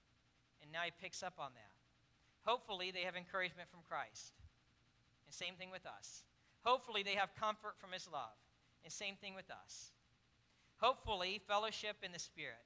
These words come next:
affection and sympathy. Now complete Paul's joy by being of the same mind. Paul goes through great detail to show what he means. What does it mean to be of the same mind?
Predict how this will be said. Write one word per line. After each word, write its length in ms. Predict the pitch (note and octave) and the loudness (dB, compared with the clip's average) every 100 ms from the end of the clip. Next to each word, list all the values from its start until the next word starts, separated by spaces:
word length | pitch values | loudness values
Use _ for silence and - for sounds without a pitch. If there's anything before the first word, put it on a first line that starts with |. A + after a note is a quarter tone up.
| D#3 | -20
affection 500 | - A3+ G#3 - D#3 | -2 2 2 0 -8
and 100 | C#3 | -8
sympathy. 520 | F#3 F3 D3 B2+ G#2 - - - E3+ F3 | -8 -10 -14 -18 -20 -20 -20 -20 -20 -6
Now 380 | F#3+ G#3+ A#3 A#3+ | 0 4 6 4
complete 640 | - D#3+ - A3+ A#3 A#3+ - | 0 -10 -10 -6 -4 -4 -2
Paul's 380 | - G3 G3+ G3+ | 6 8 8 6
joy 300 | - G3+ G3 F3 | -2 2 4 4
by 140 | E3+ | -2
being 240 | F3 A3 | -2 -2
of 80 | A#3+ | -2
the 60 | G#3+ | -2
same 260 | - G#3+ | -2 -2
mind. 360 | A3 B3 A#3+ E3+ - - - | 2 4 2 0 -8 -20 6
Paul 280 | A#3+ C4+ D4+ | 12 12 12
goes 240 | B3+ A#3+ | 12 4
through 180 | - A#3 | 2 -2
great 360 | E3+ A3+ C#4 C#4 | 6 8 8 6
detail 360 | C4 - A#3+ | -4 2 6
to 80 | G3 | 6
show 300 | F#3 B3+ C4 | 4 6 6
what 220 | B3 B3+ | 6 4
he 100 | A#3 | 2
means. 460 | A#3+ A#3 A#3+ F#3+ - - - | -4 -2 -2 -4 -8 -16 10
What 160 | B3 D4+ | 12 12
does 120 | D4 | 12
it 140 | C#4+ | 8
mean 360 | A3+ A#3 D#4 E4+ | 6 0 0 0
to 80 | C#4 | 0
be 220 | A#3 A3 | 2 4
of 120 | G3+ | 4
the 80 | F#3+ | 0
same 320 | - G3+ F#3 | -2 0 2
mind? 320 | F3+ D#3 C3 | 2 2 -2